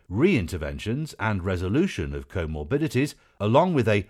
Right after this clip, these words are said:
financial analysis of cost reduction, were compared with fifty L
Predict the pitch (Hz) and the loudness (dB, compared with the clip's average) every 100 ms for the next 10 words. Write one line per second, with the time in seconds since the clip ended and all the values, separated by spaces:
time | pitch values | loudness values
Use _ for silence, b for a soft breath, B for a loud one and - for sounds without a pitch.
0 | b - 110 104 98 - 90 90 156 147 | b -4 0 2 0 0 -2 0 0 0
1 | - 78 71 - 78 - 117 98 - 95 | -4 -8 -8 -6 -6 -4 -4 -4 -4 -2
2 | 139 117 123 120 B B - 120 120 170 | -2 0 -2 -2 B B -4 -2 -2 -6
3 | 156 120 87 95 120 120 B - 113 - | 0 0 0 2 0 -2 B -4 -4 -2
4 | 127 127 _ - 160 73 67 | -4 -4 _ -2 0 0 -6